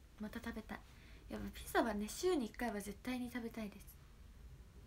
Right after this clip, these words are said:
あとは、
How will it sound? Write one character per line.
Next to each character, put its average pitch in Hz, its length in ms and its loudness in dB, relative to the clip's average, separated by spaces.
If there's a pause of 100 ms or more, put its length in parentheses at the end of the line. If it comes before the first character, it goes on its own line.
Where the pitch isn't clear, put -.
(2750)
あ 269 80 0
と 240 180 4
は、 269 480 8